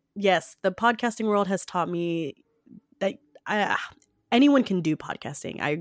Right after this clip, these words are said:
I a hundred percent believe that it is one of those, like, uniquely, uniquely equitable m-, media platforms, like, um, creative platforms. But the high quality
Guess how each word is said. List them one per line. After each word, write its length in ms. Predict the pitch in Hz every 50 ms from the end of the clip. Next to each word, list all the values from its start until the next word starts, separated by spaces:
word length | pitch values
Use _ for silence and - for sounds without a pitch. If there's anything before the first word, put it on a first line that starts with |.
| - -
I 80 | 160
a 140 | 156 156 151
hundred 300 | - - 196 196 - -
percent 340 | - 170 - - 156 143 160
believe 260 | 160 151 147 147 147 160
that 160 | 147 147 151
it 100 | 151 156
is 220 | 156 151 156 -
one 120 | 156 151 151
of 80 | 151 156
those, 220 | 156 151 156 -
like, 260 | 156 156 143 _ - _ _ _ _ _ _ _ _ _ _ -
uniquely, 760 | 202 208 202 196 190 190 196 180 - - - 185 202 208 196 - _ _ -
uniquely 640 | 185 185 196 208 220 240 226 - 240 233 - - _ _ -
equitable 920 | 175 - _ - 190 185 185 175 180 175 175 175 175 175 175 175 175 _ _ _ _ _ _ _ _ _ _ _ - - -
m-, 600 | 190 190 190 185 185 185 175 170 185 185 185 185
media 580 | 185 190 196 190 214 220 214 214 220 220 220 214 -
platforms, 640 | - 240 202 - - - 262 269 285 302 311 - -
like, 240 | 160 151 147 - -
um, 320 | 156 156 151 156 143 - - -
creative 380 | - 185 175 175 190 208 -
platforms. 640 | - 269 254 - - 262 269 277 269 277 277 - - _ _ _ - _ -
But 380 | - 190 190 190 180 175 - _ _ _ _ -
the 220 | 185 185 185 175
high 500 | - - - - - - 220 214 208 214
quality 1000 | 214 - - - 175 165 165 175 180 185 185 185 190 190 190 185 185 185 185 -